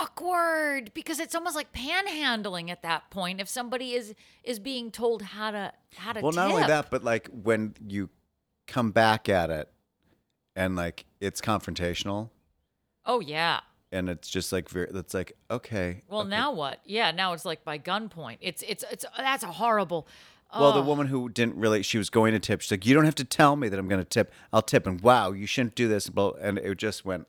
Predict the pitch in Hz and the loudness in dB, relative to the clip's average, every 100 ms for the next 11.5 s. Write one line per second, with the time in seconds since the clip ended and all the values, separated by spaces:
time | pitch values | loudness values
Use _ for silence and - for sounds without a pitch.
0 | _ 101 101 98 95 95 - 85 76 - | _ 0 2 2 0 -4 -10 -18 -14 -6
1 | 95 87 85 85 80 _ _ _ _ _ | -4 -2 -4 -6 -10 _ _ _ _ _
2 | _ _ _ - 226 240 233 185 190 - | _ _ _ -4 -2 0 -2 -6 -10 -12
3 | - - 180 165 180 160 127 104 _ _ | -20 -10 -10 -6 -4 -4 -6 -14 _ _
4 | - 156 101 113 110 92 - 85 67 - | -18 -10 -8 -6 -4 -6 -8 -10 -12 -18
5 | _ 151 165 151 127 120 139 _ _ - | _ -14 -10 -8 -8 -12 -18 _ _ 2
6 | 110 107 95 - 101 - 95 87 - - | 4 4 -4 -4 -4 0 0 0 -4 -18
7 | - - _ _ 107 202 185 110 110 107 | -20 -20 _ _ -4 -4 -4 -4 -4 -6
8 | 104 101 - 104 98 87 95 92 87 85 | -6 -6 -6 -4 -2 -4 -2 0 0 -2
9 | - - _ - 92 92 120 160 139 104 | -6 -14 _ -18 -6 -2 0 0 4 4
10 | 90 123 113 92 - 90 69 62 52 - | 4 4 4 0 -2 -6 -6 -8 -14 -12
11 | - 95 95 107 101 | -8 -2 0 0 0